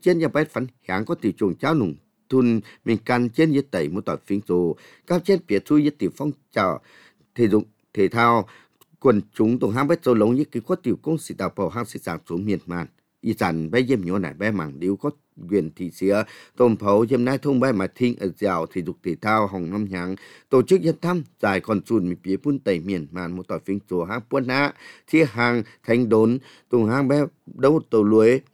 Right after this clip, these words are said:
trôi còn. Có tiểu công sĩ diêm nhổ tẩy một tỏi phiên rồ tú bưởi trên pháo mì phía yết kiến có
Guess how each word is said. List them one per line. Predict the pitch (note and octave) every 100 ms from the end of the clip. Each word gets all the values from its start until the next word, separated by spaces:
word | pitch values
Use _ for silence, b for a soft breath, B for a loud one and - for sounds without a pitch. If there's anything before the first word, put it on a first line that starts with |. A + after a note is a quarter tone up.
| A#2 G#2
trôi | A#2+ A2+
còn. | B2 A2+ F2+ _ _ _ _ _ _ _
Có | F#3
tiểu | F#3 B2 A#2+ A2+
công | D#3+ D#3
sĩ | A#2 G2
diêm | C#3+
nhổ | A#2+ A2
tẩy | - E2+
một | G#2 B2+
tỏi | -
phiên | - G2+ G2+
rồ | E2+
tú | D#2 C3
bưởi | G2+ F#2+
trên | F#2 D#3+ D3
pháo | - E2
mì | G#2 D#2+
phía | E2
yết | F2+ C3
kiến | -
có | -